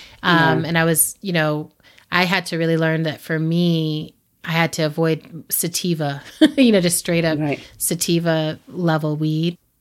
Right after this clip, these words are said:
Speaker 1: Like, I'm like, "I can kick it with some indica and just chill my body out." But, like,
Speaker 2: Yeah.
Speaker 1: I have to be very, very conscious of the drug set and setting that I, that I
Speaker 2: Mm-hmm.
Speaker 1: am in, because it's so believable, right? Like, it's really nearly impossible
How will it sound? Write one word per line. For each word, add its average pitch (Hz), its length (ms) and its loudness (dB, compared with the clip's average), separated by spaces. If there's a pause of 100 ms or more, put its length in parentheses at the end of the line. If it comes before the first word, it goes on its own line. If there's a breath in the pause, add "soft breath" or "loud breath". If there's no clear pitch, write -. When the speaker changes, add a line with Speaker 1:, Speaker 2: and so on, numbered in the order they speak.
Speaker 1:
Like, 160 100 -4
I'm 160 100 0
like, 156 140 0
"I 170 80 -2
can 196 160 -6
kick 190 240 -4
it 175 120 -4
with 180 120 -6
some 196 140 -6
indica 170 380 -4
and 160 260 -4
just 160 200 -10
chill 156 160 -6
my 160 120 -2
body 156 400 -4
out." 175 300 -2
But, 170 160 -8
like, 151 300 -4
Speaker 2:
Yeah. 151 260 -4
Speaker 1:
I 170 40 0
have 170 100 0
to 165 80 -4
be 151 80 -2
very, 160 400 -2
very 151 240 -6
conscious 160 640 -6
of 151 240 -6 (380 soft breath)
the 156 100 -8
drug 156 420 -4
set - 320 -4
and 160 140 -6
setting 156 560 -4 (220)
that 151 180 -4
I, 143 320 -6
that 139 300 4
I 127 140 0 (160)
Speaker 2:
Mm-hmm. 143 80 -2
Speaker 1:
am 151 120 -2
in, 160 340 -2 (460 soft breath)
because 180 380 2 (120)
it's 180 160 -2
so 196 220 4
believable, 165 960 -2 (300 soft breath)
right? 165 260 0
Like, 165 160 -2
it's - 180 -2
really 170 800 4 (540 soft breath)
nearly 196 680 2
impossible 170 760 -2